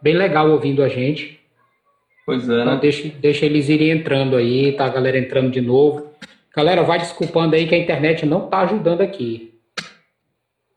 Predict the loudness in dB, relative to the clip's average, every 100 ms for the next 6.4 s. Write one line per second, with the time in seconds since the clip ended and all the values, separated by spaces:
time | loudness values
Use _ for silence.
0 | _ -18 -16 -16 -18 -14 -6 -4 -2 -4
1 | -4 -6 -10 -16 _ _ _ _ _ _
2 | -6 -4 0 0 2 2 4 4 2 0
3 | 2 0 0 0 0 0 2 2 2 -2
4 | -14 _ -6 -2 -2 0 2 2 0 -6
5 | -2 2 2 4 4 4 4 4 4 2
6 | 2 -4 -6 -14